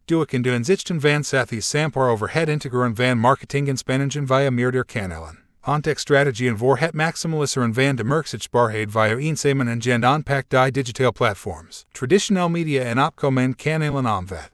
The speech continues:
Waardoor een consistent en krachtig merkaanwezigheid wordt gegarandeerd. Personalisatie in marketing.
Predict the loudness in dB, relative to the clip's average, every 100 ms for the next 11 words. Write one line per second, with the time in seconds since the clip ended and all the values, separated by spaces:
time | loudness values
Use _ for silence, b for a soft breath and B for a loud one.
0 | _ 0 4 4 2 0 -2 -6 -6 -6
1 | -4 -4 -4 -2 0 -2 0 -2 0 -2
2 | 0 -2 0 -2 -2 2 2 2 0 0
3 | -2 -2 -2 -6 -8 -12 -16 _ _ 0
4 | 2 2 -2 -2 2 4 4 2 4 2
5 | 0 -10